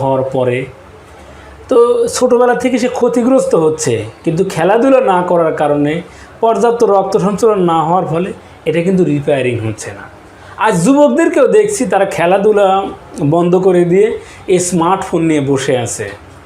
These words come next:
ফলে তার শরীর বেশ স্থূল, বেশ ওজন বা বেশি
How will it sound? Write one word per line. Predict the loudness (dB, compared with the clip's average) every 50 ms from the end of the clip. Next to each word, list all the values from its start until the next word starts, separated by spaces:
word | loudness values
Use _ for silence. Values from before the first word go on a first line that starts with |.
| -20 -20 -20 -20 -20 -20 -20 -20 -20 -18 -8 -4
ফলে | -2 0 2 2 2 0 -2 -4 -8 -14 -20 -20 -20 -20 -20 -20 -20 -20 -20 -20 -20 -18 -12 -4
তার | 0 0 2 2 0 0
শরীর | 0 0 0 2 2 2 2 2 0 2
বেশ | 2 0 0 -2
স্থূল, | -6 -10 -10 -6 -2 0 0 2 2 2 2 2
বেশ | 2 2 0 0 -2 -8 -6 -2
ওজন | 0 0 2 2 2 0 0 0 -2 -2 -2
বা | -2 -2 -2 -2
বেশি | -2 0 -2 -2 -2 0 -2 0 -2 -2 -4